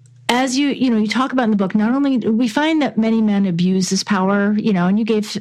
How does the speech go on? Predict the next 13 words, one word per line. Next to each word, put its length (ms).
examples 640
of 180
<sighs> 200
things 340
that 160
people 260
do, 380
you 120
know, 140
just 200
abusing 480
people, 600
uh, 400